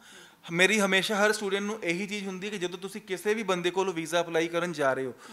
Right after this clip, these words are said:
ਉਸ ਬੰਦੇ ਬਾਰੇ ਆਪਣੀ ਰਿਸਰਚ ਜ਼ਰੂਰ ਕਰੋ, ਉਸ ਕੰਪਨੀ ਬਾਰੇ ਆਪਣੀ ਰਿਸਰਚ ਜ਼ਰੂਰ ਕਰੋ ਕਿ ਉਹ ਕੰਪਨੀ ਕਿੱਡੀ ਪੁਰਾਣੀ ਹੈਗੀ ਆ, ਉਸ ਕੰਪਨੀ ਦਾ ਐਕਸਪੀਰੀਅੰਸ ਕਿੰਨਾ ਹੈਗਾ, ਉਸ ਕੰਪਨੀ ਨੇ ਕਿੰਨੇ ਕੁ ਵੀਜ਼ੇ ਲਵਾਏ ਹੈਗੇ ਆ,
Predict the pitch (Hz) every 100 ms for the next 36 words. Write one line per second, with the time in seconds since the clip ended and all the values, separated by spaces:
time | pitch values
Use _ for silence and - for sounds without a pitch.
0 | - 202 226 190 185 180 196 196 190 202
1 | 175 196 180 160 170 165 156 151 160 175
2 | 185 - - - 190 220 - 202 180 202
3 | 220 208 214 202 190 196 175 180 175 156
4 | 156 170 180 190 190 208 208 190 180 196
5 | 202 185 165 214 220 180 156 170 175 160
6 | 170 175 - - - 202 220 220 190 190
7 | 208 220 214 - 175 175 190 - 185 180
8 | 180 175 175 175 - - 208 240 220 196
9 | 214 233 233 196 202 214 233 170 180 170
10 | 180 165 143 131 123 113 113